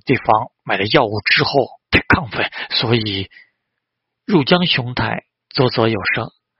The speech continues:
，“那个案子呀，原来是你们干的。确实，有和上市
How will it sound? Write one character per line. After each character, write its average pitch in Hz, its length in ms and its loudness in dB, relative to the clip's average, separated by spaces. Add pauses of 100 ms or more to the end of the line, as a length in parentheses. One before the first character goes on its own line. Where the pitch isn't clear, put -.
(340)
，“那 165 300 2
个 - 100 -8
案 - 280 -4
子 - 140 -12
呀， - 140 -6 (480)
原 110 160 0
来 127 80 2
是 - 140 -2
你 98 160 -12 (240)
们 120 140 -6
干 190 260 2
的。 - 180 -6 (680)
确 - 240 4
实， - 280 2 (380)
有 107 140 0
和 107 100 2
上 113 260 2
市 110 300 2